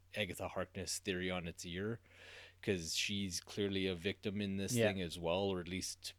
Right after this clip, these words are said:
Speaker 1: playing one to him. And then when he tries to leave the construct, like, that was cool. And it was like, that scene really embodied the dichotomy that is this show, because you have this amazing performance from Paul Bettany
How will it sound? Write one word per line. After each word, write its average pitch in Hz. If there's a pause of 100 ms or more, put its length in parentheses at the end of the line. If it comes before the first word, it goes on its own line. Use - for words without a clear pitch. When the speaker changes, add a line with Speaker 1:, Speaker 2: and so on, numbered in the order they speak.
(100)
Speaker 1:
playing 104
one 85
to 90
him. 120
And 101
then 95
when 87
he 95
tries 87
to 78
leave 104
the 123
construct, 113
like, 80 (500)
that 131
was 110
cool. 123
And 156
it 170
was 156
like, 135 (300)
that 147
scene 127
really 113
embodied 104
the 104
dichotomy 95
that 87
is 90
this 92
show, 76 (640)
because 104
you 110
have 107
this 104
amazing 113
performance 98
from 90
Paul 104
Bettany 98